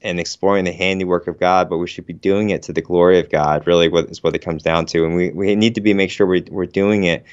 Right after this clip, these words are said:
for the right reasons. And one of the downfalls right now, if, for example, if, if we wanted to send astronauts to Mars,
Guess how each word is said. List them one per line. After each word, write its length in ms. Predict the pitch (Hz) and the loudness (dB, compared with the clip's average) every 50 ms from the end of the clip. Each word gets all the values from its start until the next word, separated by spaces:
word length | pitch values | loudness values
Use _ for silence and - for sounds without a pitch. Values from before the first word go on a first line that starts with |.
| - - - _ _ _ | -20 -20 -20 _ _ _
for 420 | - _ - 107 101 98 98 95 | -20 _ 2 2 4 4 4 2
the 100 | 92 87 | 2 0
right 320 | 85 87 87 90 87 - | 0 2 2 2 0 -2
reasons. 680 | - 87 87 87 90 92 - 87 80 78 78 76 - - _ _ - - _ _ _ _ - | -4 -8 -6 -4 -4 -4 -4 -4 -4 -4 -4 -8 -10 -14 _ _ -20 -20 _ _ _ _ -4
And 280 | 98 95 95 92 90 | -2 -2 0 0 0
one 120 | 98 113 127 | 0 0 0
of 120 | 127 107 | 0 -2
the 80 | 104 95 | -2 -2
downfalls 600 | 85 98 98 101 110 113 110 - 101 92 87 95 | -2 -2 0 0 -2 -2 -2 0 0 0 2 2
right 200 | 95 90 73 82 | 0 0 0 0
now, 300 | 92 98 104 101 92 87 | 0 0 2 2 2 0
if, 140 | 78 - _ _ _ _ _ _ _ _ _ _ _ | -2 -6 _ _ _ _ _ _ _ _ _ _ _
for 100 | - - | -4 -4
example, 460 | 104 92 85 95 92 92 - - 92 90 | -4 -2 0 -2 -2 -2 0 0 -2 -2
if, 100 | 87 - - | -2 -4 -8
if 200 | - 95 - - | -8 -8 -2 -2
we 80 | 104 | -2
wanted 280 | 101 101 101 98 92 90 | 0 2 0 0 0 -2
to 80 | 85 85 | -4 -4
send 220 | - - 90 87 | -6 -6 -6 -4
astronauts 400 | 85 87 90 - - 90 82 - | -4 -4 -4 -4 -6 -8 -8 -8
to 80 | - 82 | -10 -4
Mars, 400 | 85 98 110 107 95 87 - | 0 0 2 2 0 0 -4